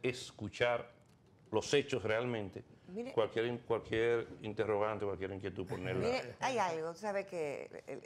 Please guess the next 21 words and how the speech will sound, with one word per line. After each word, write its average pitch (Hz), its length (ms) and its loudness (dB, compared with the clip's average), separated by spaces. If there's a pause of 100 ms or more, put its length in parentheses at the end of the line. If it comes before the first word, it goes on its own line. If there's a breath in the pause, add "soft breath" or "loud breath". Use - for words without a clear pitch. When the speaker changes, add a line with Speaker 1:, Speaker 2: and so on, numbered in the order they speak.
(140)
Speaker 2:
uno 180 240 -6
escucha 165 520 -8
y 143 100 -4
escucha 156 420 -8
más 160 140 -6
allá 147 160 -4
de 139 80 -4
las 135 120 -6
palabras, 131 460 -6 (380 loud breath)
pero 165 260 -4
le 170 140 -8
puse 190 240 -8
como 175 180 -8
especial 165 380 -8
atención 147 580 -12 (380 soft breath)
cuando 151 160 -10
usted 151 160 -12
decía 151 340 -10 (120)
escuchar 131 800 -12 (140)
al 135 160 -12
tribunal. 123 500 -10